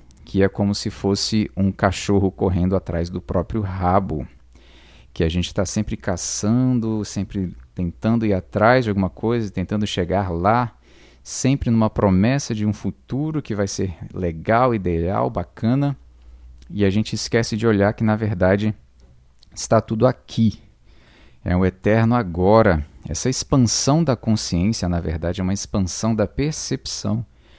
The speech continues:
do momento presente de forma mais profunda. E isso precisa ser considerado de uma forma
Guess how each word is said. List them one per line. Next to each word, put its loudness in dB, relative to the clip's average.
do 0
momento 4
presente -2
de -6
forma -2
mais -2
profunda. 0
E 0
isso -4
precisa -4
ser -4
considerado -2
de -8
uma 0
forma -2